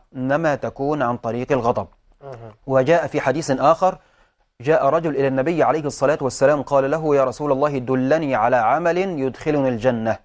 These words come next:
Speaker 2: مم.
Speaker 1: قال له: "لا تغضب".
Speaker 2: مم.
Speaker 1: ده بداية قبل أن أتكلم عن
Speaker 2: إزاي
Speaker 1: كيف
Speaker 2: نقدر نتحكم؟
Speaker 1: الإسلام كيف استطاع أن يتخلص من الغضب، عن طريق ح-، حضرتك والإخوة المشاهدين خمس طرق. الطريق الأول إنه الإنسان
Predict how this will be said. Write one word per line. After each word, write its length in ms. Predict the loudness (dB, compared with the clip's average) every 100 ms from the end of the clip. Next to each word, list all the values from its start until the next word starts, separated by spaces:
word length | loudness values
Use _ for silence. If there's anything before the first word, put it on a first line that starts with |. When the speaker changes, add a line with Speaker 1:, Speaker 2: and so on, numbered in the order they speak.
| _
Speaker 2:
مم. 280 | -12 -8 0 6
Speaker 1:
قال 260 | 6 6
له: 260 | 0 0 0
"لا 140 | 0
تغضب". 480 | 2 -2 -2 -4 -4 -8 -20 _ -18
Speaker 2:
مم. 140 | -16 -4
Speaker 1:
ده 180 | 2 2
بداية 640 | 2 2 2 2 -2 -4 -6
قبل 160 | -6 -2
أن 100 | -2
أتكلم 540 | -2 0 0 0 -2 -10 _ _
عن 360 | 2 2 0 -8 -4
Speaker 2:
إزاي 220 | 2 2
Speaker 1:
كيف 100 | 2
Speaker 2:
نقدر 200 | 0 -2 -6
نتحكم؟ 380 | -8 -10 -12 -20 _
Speaker 1:
الإسلام 640 | -8 -4 2 4 4 -2 -12 _ _ _ -2
كيف 300 | 0 2 0
استطاع 1000 | 0 -2 -12 -4 -2 2 2 2 0 -4 _ _ -4
أن 80 |
يتخلص 520 | -4 -4 -2 -2 -2 -2
من 80 |
الغضب، 360 | -2 -2 -2 -2
عن 160 | -2 0
طريق 260 | -2 -2
ح-، 200 | -2 -2
حضرتك 380 | 0 -4 -4 -6 -4
والإخوة 580 | -2 -2 -2 -2 -2
المشاهدين 560 | -2 -2 -6 -4 -4 -4
خمس 440 | -6 0 2 0 -4
طرق. 540 | -4 -2 -4 _ -20 _ _ _ 0
الطريق 440 | 0 2 -2 0 0
الأول 400 | 0 0 0 -2
إنه 280 | -4 -2
الإنسان 560 | -2 -4 0 2 2 -2